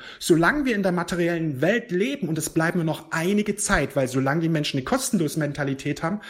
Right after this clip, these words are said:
halten sie dieses Gefängnis aufrecht. Im Sinne, dass man immer wieder Mangel erleidet, immer wieder Armut erleidet. Weil dieses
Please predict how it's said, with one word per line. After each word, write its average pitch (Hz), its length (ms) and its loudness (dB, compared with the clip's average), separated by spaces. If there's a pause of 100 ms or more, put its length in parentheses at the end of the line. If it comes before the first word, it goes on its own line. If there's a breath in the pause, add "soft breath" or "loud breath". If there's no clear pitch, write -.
(600 loud breath)
halten 202 340 2
sie 226 120 -2
dieses 190 280 -4
Gefängnis 170 460 0
aufrecht. 143 680 -4 (1400 loud breath)
Im 165 140 6
Sinne, 156 440 0
dass 151 220 0
man 156 120 0
immer 165 200 0
wieder 147 140 0
Mangel 139 320 2
erleidet, 131 460 0
immer 156 180 -2
wieder 147 180 0
Armut 131 320 0
erleidet. 123 680 -4
Weil 147 100 2
dieses 185 400 0